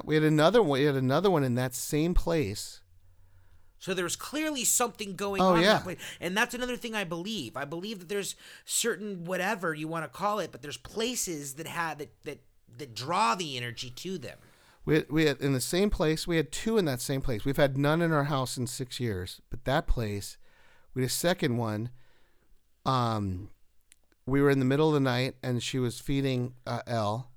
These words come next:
Speaker 1: And at the same time, we both looked behind us left, and we thought it was Gam, my grandma Gam,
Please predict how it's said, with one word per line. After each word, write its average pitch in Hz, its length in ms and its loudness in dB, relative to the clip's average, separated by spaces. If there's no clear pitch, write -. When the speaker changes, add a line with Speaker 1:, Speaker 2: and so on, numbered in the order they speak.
Speaker 1:
And 127 180 0
at 123 40 -2
the 123 60 -6
same 151 200 0
time, 151 140 0
we 139 60 2
both 135 300 0
looked 143 300 -6
behind 139 340 0
us 123 160 -8
left, 151 280 -2
and 127 160 -2
we 127 80 0
thought 127 200 0
it 123 40 2
was 113 360 -4
Gam, 139 340 0
my 104 160 -6
grandma 131 340 0
Gam, 110 380 -4